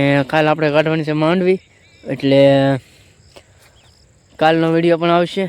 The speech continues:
ને માંડવી તો હવે હાવ સુકાઈ ગઈ, પણ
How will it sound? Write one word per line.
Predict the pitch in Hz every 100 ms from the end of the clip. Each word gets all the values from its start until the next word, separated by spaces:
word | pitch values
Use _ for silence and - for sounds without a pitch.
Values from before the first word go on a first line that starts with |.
| - -
ને | 139 131
માંડવી | 143 147 147
તો | 147 151
હવે | 139 -
હાવ | 151 139 143
સુકાઈ | 156 160
ગઈ, | 160 180 _ - _ _ _ _ - -
પણ | 143 143 143